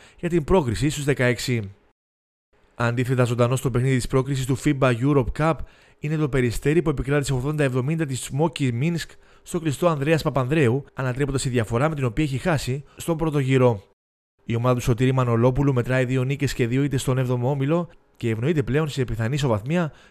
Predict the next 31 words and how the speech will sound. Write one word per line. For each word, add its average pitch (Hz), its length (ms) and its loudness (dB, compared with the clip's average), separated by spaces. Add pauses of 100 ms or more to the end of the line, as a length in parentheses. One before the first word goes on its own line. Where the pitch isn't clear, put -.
με 180 160 -2
τους 180 140 0
Λευκορώσους. 127 840 2 (960)
Για 117 180 -2
την 120 140 -2
ίδια 127 160 2
διοργάνωση 120 460 2
και 123 60 0
τον 113 160 0
πέμπτο 127 280 2
όμιλο, 143 240 2
ο 131 40 4
Ηρακλής 120 360 0
ιτήθηκε 131 400 0
στο 131 140 0
Ιβανόφιο 123 560 2
από 127 160 0
την 120 100 0
Ολλανδική 113 500 2
Λέιντεν 143 500 4
με 120 100 0
ογδόντα 135 360 4
τρία 127 320 2
ενενήντα 120 460 0
δύο, 147 320 2 (220)
μετρώντας 120 420 -2
τέσσερις 120 400 0
ήττες 170 320 2 (240)
σε - 200 0
εισάριθμα 139 480 2
παιχνίδια. 117 600 0